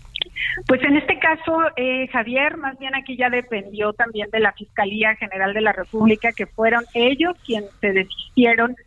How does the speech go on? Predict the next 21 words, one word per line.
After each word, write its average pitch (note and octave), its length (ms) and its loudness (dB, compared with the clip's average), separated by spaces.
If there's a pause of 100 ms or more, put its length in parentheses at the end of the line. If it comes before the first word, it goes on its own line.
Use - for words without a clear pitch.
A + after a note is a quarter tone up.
(300)
de A#3 420 2
solicitar, A3+ 1000 -2
eh, G#3 380 -2
una A#3 220 2
medida G#3+ 360 2
cautelar, G3 680 0
que G#3 80 -8
en F#3+ 80 -12
este G3 200 -10
caso G#3 260 -4
tenía G3 360 -6
que G3 140 0
ver F#3+ 240 4
con G3+ 160 0
la F#3 80 2
prisión - 500 -4
preventiva, F#3 640 0
porque F#3 300 2
hay G3+ 80 2
que B3 100 0
recordar A#3+ 600 -2